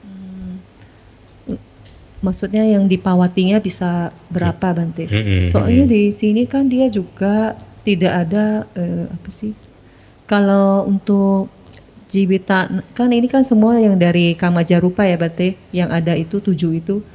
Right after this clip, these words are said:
Speaker 2: Hmm.
Speaker 1: Eh, yang tidak ada tadi kan jenis kelamin salah satu sama yang jiwita nawaka.
Speaker 2: Hmm.
Speaker 1: Tapi jiwita nawakanya dianggap sudah masuk ke dalam dasaka gitu atau gimana ya, Bang?
Speaker 2: Eh,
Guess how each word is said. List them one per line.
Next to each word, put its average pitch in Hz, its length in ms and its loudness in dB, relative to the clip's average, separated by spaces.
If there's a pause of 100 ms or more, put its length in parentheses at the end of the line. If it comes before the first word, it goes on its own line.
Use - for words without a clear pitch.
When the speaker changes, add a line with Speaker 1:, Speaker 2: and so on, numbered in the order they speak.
Speaker 2:
Hmm. 104 500 4
Speaker 1:
Eh, 170 340 2 (360)
yang 180 240 4
tidak 175 240 2
ada 170 480 0
tadi 190 240 0
kan 220 240 2
jenis 180 320 2
kelamin 180 400 0
salah 180 320 -2
satu 202 640 0
sama 202 480 0
yang 208 240 2
jiwita 180 640 -4
nawaka. 165 560 -4 (400)
Speaker 2:
Hmm. 110 160 -6 (400)
Speaker 1:
Tapi 254 400 0
jiwita 185 560 2
nawakanya 190 640 4 (480)
dianggap 196 400 0
sudah 180 320 4
masuk 175 320 0
ke - 80 2
dalam 175 240 0
dasaka 175 480 -2
gitu 175 240 -8
atau 170 240 -8
gimana 185 400 -2
ya, 175 80 -10
Bang? 160 80 -14 (480)
Speaker 2:
Eh, 110 440 4